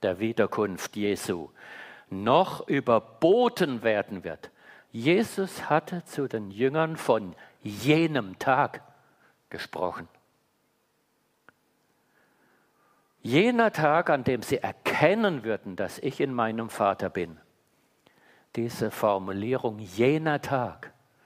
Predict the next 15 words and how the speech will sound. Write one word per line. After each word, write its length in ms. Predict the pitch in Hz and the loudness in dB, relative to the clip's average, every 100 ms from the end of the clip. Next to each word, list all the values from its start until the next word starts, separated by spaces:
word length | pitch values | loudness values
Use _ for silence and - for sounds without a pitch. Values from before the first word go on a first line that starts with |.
| - - - - _ - | -20 -20 -20 -20 _ 2
deutet 760 | 117 143 175 - 170 - - - - | 4 6 2 -2 -4 -4 -12 -14 -6
in 220 | 123 113 | -4 -2
den 240 | 104 95 | -4 -6
Prophetenbüchern 1400 | - 90 92 - 139 131 139 123 104 107 101 110 101 104 98 _ _ _ _ _ - - - | -10 -6 -6 -4 -2 -2 -2 -8 -6 -6 -2 -2 -2 -6 -14 _ _ _ _ _ -20 -12 0
auf 280 | 101 92 | 0 0
den 300 | - 92 87 | -2 -4 -4
Tag 460 | - 110 101 110 - | -4 2 2 2 -2
des 300 | 110 - - | -8 -8 -6
Gerichts 800 | 95 85 - 90 143 - - - | -4 -4 -4 -4 -4 -6 -4 -2
hin. 220 | - - - _ _ _ _ - - - _ - | -2 -6 -20 _ _ _ _ -20 -20 -20 _ 2
Der 480 | 143 175 - - - | 4 4 2 -2 0
Tag, 480 | 117 117 123 - | 4 4 2 -4
an 140 | 113 101 | -8 -6
dem 280 | 101 87 85 | -8 -8 -10
Gott 360 | 120 113 - | -6 -6 -8